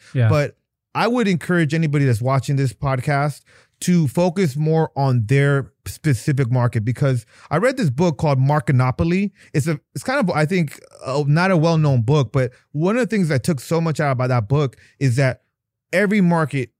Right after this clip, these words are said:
Speaker 2: there is no such thing as a national real estate market.
Speaker 1: No.
Speaker 2: That's how he starts the book, basically.
Speaker 1: No.
Speaker 2: Like, th-, that's a fallacy,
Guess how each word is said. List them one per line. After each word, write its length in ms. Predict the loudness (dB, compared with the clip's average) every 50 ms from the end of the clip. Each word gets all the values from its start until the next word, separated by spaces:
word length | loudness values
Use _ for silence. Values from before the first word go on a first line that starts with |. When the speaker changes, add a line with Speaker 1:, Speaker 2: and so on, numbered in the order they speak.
| _ -6
Speaker 2:
there 160 | -2 0 2
is 140 | 2 4 4
no 100 | 2 2
such 240 | 2 0 0 -4 -2
thing 180 | 0 0 2 2
as 120 | 2 2
a 120 | 0 -2 -4 -4
national 480 | -2 -2 0 0 0 0 0 0 0
real 140 | 2 0 0
estate 220 | -2 -4 -6 -6
market. 300 | -6 -8 -10 -14 -18 -20 _ _ _ _ -4
Speaker 1:
No. 80 | 0 0
Speaker 2:
That's 180 | 0 0 0
how 140 | 0 0 2
he 60 | 2
starts 300 | 2 0 0 -2 -2 -2
the 80 | -2 -2
book, 260 | -2 -2 -4 -4 -8 _ _ -4
basically. 420 | -2 0 2 2 2 2 2 2
Speaker 1:
No. 40 | 0 0
Speaker 2:
Like, 140 | -2 -4 -10 -20 _ _ _ -2
th-, 140 | -2 -2 -2 -2
that's 300 | -2 0 0 0 0 -2
a 60 | -2
fallacy, 600 | 0 0 0 2 2 2 0 -2 -4 -10 -12